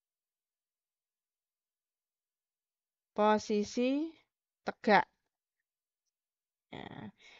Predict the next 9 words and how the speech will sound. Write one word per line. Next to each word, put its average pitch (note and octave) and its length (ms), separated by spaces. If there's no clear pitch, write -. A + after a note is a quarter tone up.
Sedangkan C4+ 640
yang B3 240
kedua A3 560
itu D#4 320
namanya D4+ 880
scroll D#4+ 1200
bar C4 480
horizontal. A3+ 960
Ya. - 240